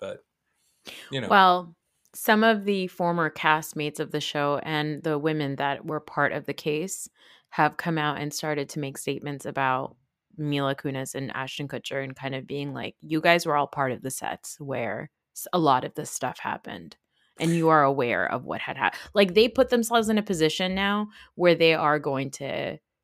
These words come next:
Speaker 2: possibly have to deal with a lot more of the backlash. And it's not g-, just gonna be backlash against their statement, but, like, the people that I think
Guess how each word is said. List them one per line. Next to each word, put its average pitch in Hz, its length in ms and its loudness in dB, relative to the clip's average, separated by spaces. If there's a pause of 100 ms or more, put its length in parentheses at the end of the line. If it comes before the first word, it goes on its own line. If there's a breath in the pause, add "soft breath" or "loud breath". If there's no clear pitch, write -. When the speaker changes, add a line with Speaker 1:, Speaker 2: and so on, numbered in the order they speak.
(140)
Speaker 2:
possibly 147 640 2
have 131 260 0
to 156 100 -8
deal 131 240 -6
with 113 180 -6
a 139 60 -10
lot 139 360 -6
more 117 560 -6 (440)
of 127 520 -2 (720)
the 165 180 0
backlash. 170 580 4
And 160 80 0
it's - 140 -8
not 143 180 -2
g-, 151 80 -6
just - 200 -8
gonna 147 120 -4
be 135 100 -4
backlash 123 580 -4
against 131 340 -8
their 139 100 -6
statement, 170 560 -4
but, - 160 -2
like, 135 240 -6
the 151 80 -8
people 170 540 0
that 151 200 2
I 147 140 -2
think 147 400 -4